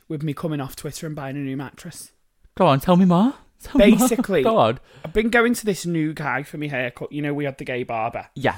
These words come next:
Speaker 2: love
Speaker 1: But
Speaker 2: him.
Speaker 1: he's always dead busy.
Speaker 2: Yeah.
Speaker 1: And I, you know what? I am, probably why I'm fat. I like convenience. Do you know what I
Speaker 2: Right,
Speaker 1: mean?
Speaker 2: yeah, yeah, yeah, yeah.
Speaker 1: Drive-through burger, drive-through haircut,
Speaker 2: Yeah.
Speaker 1: drive-through car wash. If you can drive through it, I'm, I'm there.
Speaker 2: <laughs>
Speaker 1: Do you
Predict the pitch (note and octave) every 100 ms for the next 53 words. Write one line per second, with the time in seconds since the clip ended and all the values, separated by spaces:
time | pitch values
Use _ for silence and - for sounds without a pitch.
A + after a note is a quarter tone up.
0 | - B2 G3+ G#3 A#3 A3 A3+ G#3 F3+ F#3
1 | E3+ F3 C3+ _ C3+ C3 D#2 - _ E3+
2 | F#3 A3 G3+ A#3 G#3 F3 - - F3 G3
3 | G3+ D#3 E3 _ _ _ _ _ _ -
4 | B3+ A#3 C#3 G2 - B2 - _ - -
5 | F3+ F#3+ F#3+ C#3+ C3+ B2 G2+ - - -
6 | _ _ _ - E3 D3 D3+ D#3 D3 B2
7 | A2 G2+ F2+ F#3 D#3 D#3 D#3+ C#3+ C#3+ B2+
8 | B2+ B2+ - D3 C3 - C#3 B2 B2+ B2
9 | - C3+ - A#2+ D3 B2 C#3+ C3 D3 C3
10 | C#3 B2 B2 A#2 - D3+ D3 D#3 D3 F3
11 | E3 - C#3 C3 - C3 B2 B2+ C3+ C#3+
12 | - B2+ B2 G3+ - F#3+